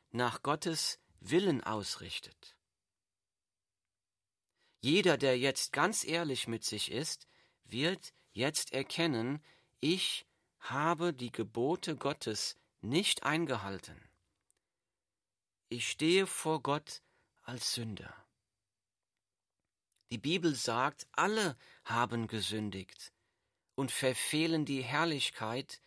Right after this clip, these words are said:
die sie vor Gott haben sollten.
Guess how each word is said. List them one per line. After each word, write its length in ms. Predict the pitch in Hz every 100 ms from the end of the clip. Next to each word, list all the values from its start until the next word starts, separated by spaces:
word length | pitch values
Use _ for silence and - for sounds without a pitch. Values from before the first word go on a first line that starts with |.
| _ _ _
die 220 | 117 139 151
sie 220 | 147 143
vor 280 | - 120 104
Gott 320 | 120 - -
haben 320 | 113 120 104
sollten. 480 | - 95 98 -